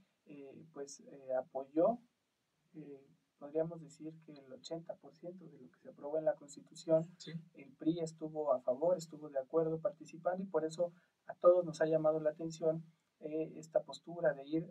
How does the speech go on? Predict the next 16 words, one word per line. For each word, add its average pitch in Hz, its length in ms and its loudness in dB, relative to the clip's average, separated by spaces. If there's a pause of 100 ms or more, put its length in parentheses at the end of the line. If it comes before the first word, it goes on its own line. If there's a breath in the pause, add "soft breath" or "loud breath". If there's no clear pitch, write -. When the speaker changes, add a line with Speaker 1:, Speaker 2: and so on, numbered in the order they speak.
Speaker 1:
ahora 147 340 4
en 139 100 -8
contra 143 340 -2
del 123 140 -8
documento. - 360 -20 (720 soft breath)
Speaker 2:
Sí, 202 460 6
es 147 360 -6
la 185 160 10
única 196 420 4
diputada 139 760 0
del 120 240 -10
pri, 135 380 -12
diputada 147 460 0
constituyente 131 680 -12
del 120 140 -12
pri, 127 320 -16